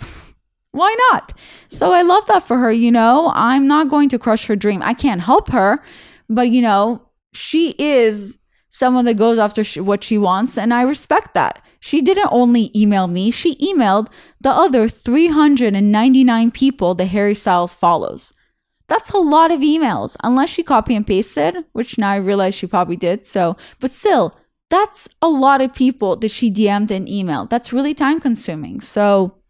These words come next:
you know, that's a girl that goes after what she wants. And one day she will find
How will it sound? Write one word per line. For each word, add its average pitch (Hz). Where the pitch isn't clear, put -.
you 254
know, 214
that's 233
a 294
girl 240
that 240
goes 214
after 202
what 214
she -
wants. 269
And 214
one 240
day 202
she 208
will 233
find 285